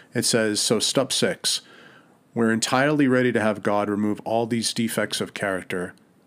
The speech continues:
is A A's way of stating the best possible attitude one can take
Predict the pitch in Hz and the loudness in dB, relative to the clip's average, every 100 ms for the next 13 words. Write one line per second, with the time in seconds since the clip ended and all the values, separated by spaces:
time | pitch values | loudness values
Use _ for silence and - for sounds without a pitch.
0 | - 104 104 117 120 120 117 101 101 98 | -8 -6 -2 -2 0 0 0 -2 -4 -2
1 | 98 - - 101 87 85 90 - - _ | -2 -4 -2 -2 -2 -8 -14 -20 -20 _
2 | - 92 - 120 - - 135 131 - 135 | -8 -4 0 0 0 0 0 2 0 -2
3 | - 104 98 - 107 98 98 104 113 139 | 0 -2 -2 -2 -2 -2 -2 -4 -2 -2
4 | 131 98 92 - | 0 -2 -4 -12